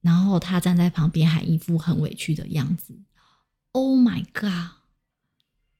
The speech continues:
你们是不是也在婚姻中看过老公曾经有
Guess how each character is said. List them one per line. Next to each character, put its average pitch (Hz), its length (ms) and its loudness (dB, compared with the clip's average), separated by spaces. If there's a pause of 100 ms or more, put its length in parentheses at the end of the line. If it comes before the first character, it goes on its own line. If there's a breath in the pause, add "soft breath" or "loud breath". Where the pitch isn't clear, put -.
(100)
你 202 220 6
们 180 320 6
是 - 180 0
不 247 80 2
是 233 180 0
也 180 300 -4
在 220 220 -2
婚 196 200 0
姻 185 220 4
中 175 220 2
看 190 280 2
过 - 400 -4
老 165 220 0
公 175 300 2
曾 180 240 2
经 190 220 4
有 160 140 2